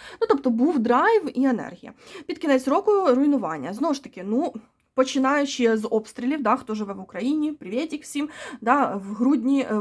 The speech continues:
ну, точніше, жовтень, листопад, грудень, у нас просто трешеніна по обстрілам, да, воно і раніше було, але на осінь, конечно, дуже прям жорстко. Могло руйнування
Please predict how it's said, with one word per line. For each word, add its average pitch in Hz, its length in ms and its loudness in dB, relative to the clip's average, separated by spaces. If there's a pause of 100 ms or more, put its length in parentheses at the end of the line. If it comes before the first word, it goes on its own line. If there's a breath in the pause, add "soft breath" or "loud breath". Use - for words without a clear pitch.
(160)
ну, 233 120 6 (160)
точніше, 202 360 -10 (260)
жовтень, 202 460 -6
листопад, 190 540 -8
грудень, 294 480 0
у 202 100 -4
нас 262 280 0
просто 196 420 -8
трешеніна 233 680 -2 (300 loud breath)
по 214 120 -6
обстрілам, 175 540 -4
да, 269 140 0
воно 220 260 0
і 170 120 -8
раніше 226 400 -4
було, 277 340 0
але 196 220 -4
на 175 120 -8
осінь, 311 400 -4
конечно, 214 440 -8
дуже 190 300 -6
прям 190 300 -8
жорстко. 185 420 -8 (840)
Могло 254 380 4
руйнування 220 580 0